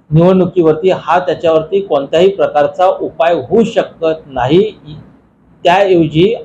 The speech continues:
आजपर्यंत आपण स्वातंत्र्य लढ्याचा जर का आपण जर का दाखला जर का घेतला तर आपण नियमित स्वरूपात आपले जे काही स्वातंत्र्यवीरांनी हेच सांगितलेलं आहे की मतदानाचा आम्हाला अधिकार द्या,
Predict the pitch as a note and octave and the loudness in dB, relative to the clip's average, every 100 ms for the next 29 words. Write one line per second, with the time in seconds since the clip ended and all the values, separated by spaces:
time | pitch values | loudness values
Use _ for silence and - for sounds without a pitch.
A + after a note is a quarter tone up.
0 | - E3 F3+ - E3+ F#3 F#3 D3 F3 G#3+ | -2 -2 -2 -2 -2 0 -2 -2 -4 -4
1 | - - - - _ D#3 D#3 G#3+ G3+ G3+ | -12 -20 -20 -20 _ -2 0 0 2 2
2 | G3+ F3 D#3+ G3+ G#3 G#3 F#3 F3+ F3 E3+ | 4 4 4 2 2 0 0 2 0 0
3 | F3 E3 D#3+ E3 D#3 C3 C3 D#3+ F3 D#3 | -4 -4 -4 -4 -4 -2 -4 -2 -2 -2
4 | D#3 D3 B2 - D#3+ G3+ - - - - | -4 -6 -6 -8 -4 -4 -6 -20 -10 0
5 | F3+ F3+ E3 F3+ F3 D3+ F#3+ G#3+ G#3 - | 2 2 2 0 0 0 0 -2 -6 -6
6 | F3 E3 F3+ F#3+ F#3 D3 - F3 E3 E3 | -4 0 0 0 -2 -8 -4 -4 -2 -4
7 | E3 E3 D#3+ C#3 C#3 F#3+ F#3+ F3 D#3 D#3 | -4 -6 -2 -6 -2 -2 0 0 2 2
8 | E3 F#3+ C3+ D#3+ A3+ - - F3 E3 D#3 | 0 -2 0 0 0 -4 -8 -6 -6 -8
9 | E3 D#3 D#3+ G#3+ F#3+ D3 F#3+ A3 G3 F#3 | -6 -4 -4 -4 -6 -2 0 0 0 0
10 | F#3 F#3+ E3 E3 E3+ D#3+ C3 F3 E3+ F#3 | 0 0 0 -2 0 0 -2 -4 0 0
11 | F#3 D3+ F3 | 0 0 0